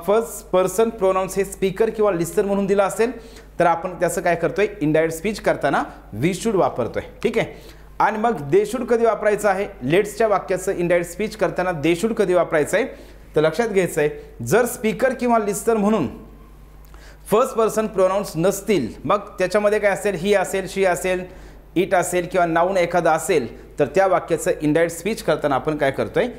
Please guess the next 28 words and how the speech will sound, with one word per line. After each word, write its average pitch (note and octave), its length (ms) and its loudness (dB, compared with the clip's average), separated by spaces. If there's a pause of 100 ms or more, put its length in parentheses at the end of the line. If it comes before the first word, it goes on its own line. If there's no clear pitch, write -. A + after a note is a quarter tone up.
(200)
they B2 200 -2
should F#3 360 -4
आपण B2+ 240 -2
या A#2 80 2
ठिकाणी A#2 340 -2 (160)
यूज A#2+ 280 0
करतोय. - 320 -6 (200)
आपल्याला C#3 280 -2
हा D3+ 60 2
एकदम D3 280 -4
simple E3 500 -2
नियम D#3 180 0
समजून B2+ 380 -2
व्यवस्थित A2+ 300 -2
घ्यायचा A2+ 340 -2
आहे. E2+ 100 -14 (400)
ठीक A3+ 160 0
आहे, - 260 -4
चला D#3+ 200 2
मग D#3+ 160 0
आता D#3 180 2
मी D#3 80 0
या C#3+ 80 2
ठिकाणी C#3+ 240 -4
पुन्हा C#3 280 0
एकदा C3 140 2
वाक्य B2+ 340 0
लिहितो, D3+ 460 -2